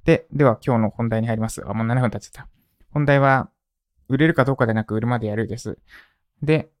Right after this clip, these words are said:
もう結論言ったんですけど、モスの講座をちょっと売れるまで、もう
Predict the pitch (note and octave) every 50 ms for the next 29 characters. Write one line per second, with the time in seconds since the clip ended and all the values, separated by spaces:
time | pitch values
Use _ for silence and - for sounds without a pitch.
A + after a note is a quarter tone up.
0 | _ _ - D3+ C#3 C#3 - C#3 - D#3 E3 D3+ C#3+ - - E3+ D3+ A#2+ - -
1 | G#2+ C#2+ G#2 A#2+ B2 C3 C3+ - - F#3+ F#3 F3+ F3+ - - - F3+ F3 E3+ F3
2 | E3 - - E3 C#3+ A#2 - - - A#2 - B2+ C3 D3+ D#3 E3 D#3+ D#3 C#3+ A2+
3 | G#2+ F#2 D#2+ - _ _ _ _ _ _ _ - B2 A2+ G#2 F#2+ - -